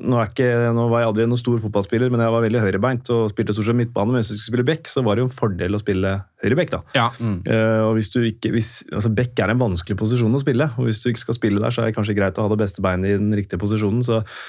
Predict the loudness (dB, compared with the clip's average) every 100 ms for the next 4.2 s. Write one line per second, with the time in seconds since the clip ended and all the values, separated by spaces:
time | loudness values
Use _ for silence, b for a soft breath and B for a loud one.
0 | B 0 2 4 2 2 2 2 2 2
1 | 0 0 0 0 0 0 2 0 -2 -6
2 | -2 0 0 0 -2 0 -2 -2 -4 -4
3 | -4 -2 -2 0 -2 -4 -4 0 2 2
4 | 2 2